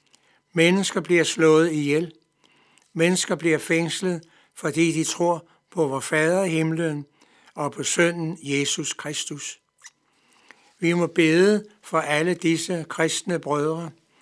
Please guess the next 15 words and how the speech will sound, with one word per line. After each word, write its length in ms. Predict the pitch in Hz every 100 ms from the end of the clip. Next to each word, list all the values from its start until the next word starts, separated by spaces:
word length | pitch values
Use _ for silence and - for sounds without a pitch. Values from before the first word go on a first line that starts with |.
| _ _ _
og 140 | - 143
takke 420 | - 165 180 202
Gud 280 | - 180 180
for, 380 | - 160 156 - _ _ _ _
at 220 | - 151 180
vi 100 | 165
bor 380 | 165 160 127 -
i 360 | 170 160 156
et 180 | 147 - -
frit 440 | - 156 147 - -
land. 240 | 135 127 - _ _ _ _ _ _ _ _ _ _ _ _ _ _ - _ _ _ _ _ - _ - _ _ _ _ -
"Vær 180 | 160
tro 320 | 165 - 214 240
til 240 | - 214
døden, 520 | 185 175 185 185 147